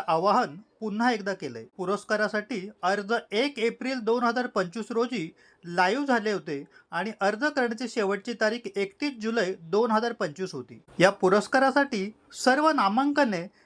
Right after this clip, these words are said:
या ऑनलाइन पोर्टलवर करावी लागतील. प्रधानमंत्री राष्ट्रीय बाल पुरस्कार हा क्रीडा, समाजसेवा, विज्ञान आणि तंत्रज्ञान, पर्यावरण, कला आणि संस्कृती या क्षेत्रात उल्लेखनीय कामगिरी करणाऱ्या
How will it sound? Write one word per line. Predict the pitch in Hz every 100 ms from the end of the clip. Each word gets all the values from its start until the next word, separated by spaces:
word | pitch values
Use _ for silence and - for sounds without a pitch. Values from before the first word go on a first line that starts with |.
| _
या | 170 190 277
ऑनलाइन | 269 240 240 262 262
पोर्टलवर | 247 202 185 214 208 233 240 -
करावी | 196 185 175
लागतील. | 139 - 120 - -
प्रधानमंत्री | 208 220 294 330 294 277 285
राष्ट्रीय | 240 190 - 269
बाल | 226 214 262
पुरस्कार | 262 220 233 - 220 151 - -
हा | 208
क्रीडा, | 214 - 185 190 220 - _ _ _ -
समाजसेवा, | 185 180 269 - 208 151 131 160
विज्ञान | 135 180 190 202 285 294
आणि | 254 247
तंत्रज्ञान, | 214 185 226 226 240 151 180 - -
पर्यावरण, | 202 196 247 247 156 139 - _ _ _
कला | 202 208 285
आणि | 247 247
संस्कृती | 247 196 180 247 226 202 165
या | 196
क्षेत्रात | - 202 180 240 143 - - - - _
उल्लेखनीय | 202 214 285 302 311 311
कामगिरी | 240 196 196 214
करणाऱ्या | 214 196 202 233 151